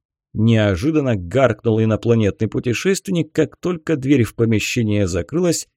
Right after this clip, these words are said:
и изолировала происходящее внутри от остальных. «Сегодня все отлично постарались.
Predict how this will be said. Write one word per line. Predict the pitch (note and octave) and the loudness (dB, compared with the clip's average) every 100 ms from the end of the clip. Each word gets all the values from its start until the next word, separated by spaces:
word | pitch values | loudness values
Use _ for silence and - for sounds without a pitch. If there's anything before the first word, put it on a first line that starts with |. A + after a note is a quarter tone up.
| _ | _
и | D3+ - - | -2 -2 0
изолировала | C#3+ A#2+ C3+ F#3+ F3 D#3+ D#3 | 2 2 -2 -2 -2 0 -2
происходящее | D3+ B2+ B2 - A2 G2 C3 A#2 - A2 A2 | -4 -4 -4 -4 -6 -2 0 0 -2 2 2
внутри | G2 G2+ F#2+ - G2+ | 4 2 0 -2 -2
от | F#2 - | -2 -2
остальных. | G2+ - A#2+ B2+ G#2 E2+ - _ _ _ _ _ _ | -6 -2 0 2 2 2 -6 _ _ _ _ _ _
«Сегодня | - - A#2+ E3 G3 F#3+ E3+ | -12 -2 2 2 0 0 -4
все | D#3 - D#3+ | -4 0 2
отлично | D3+ D#3+ E3+ - D3+ | 2 -2 -4 -4 -4
постарались. | C3+ - D3 - - C#3 E3+ F#3 B2 F#2+ - | -4 0 0 0 -2 -2 0 0 0 0 -6